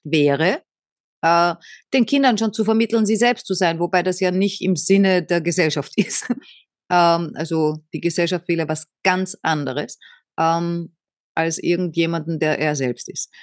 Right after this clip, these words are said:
Äh, aber ich glaub, es wär wichtig, dass sich jeder, du, ich, jeder, jeder von unseren Zuhörern, alle, einmal wirklich darüber Gedanken macht, wer sie wirklich sind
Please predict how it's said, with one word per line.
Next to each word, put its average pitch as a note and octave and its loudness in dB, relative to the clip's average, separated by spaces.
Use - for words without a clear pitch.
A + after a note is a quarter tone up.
Äh, D3 0
aber E3+ 2
ich - -6
glaub, G3 4
es - -2
wär F#3 2
wichtig, G#3 -2
dass F#3+ 0
sich - -6
jeder, E3+ 2
du, C#4+ 2
ich, - -6
jeder, G#3+ -4
jeder F#3 -2
von - -6
unseren F3 -2
Zuhörern, B3+ -2
alle, B3+ -2
einmal F3+ 2
wirklich A3 0
darüber A3 4
Gedanken G#3 2
macht, G#3 2
wer G3+ 4
sie G#3 0
wirklich G3+ 0
sind C4 2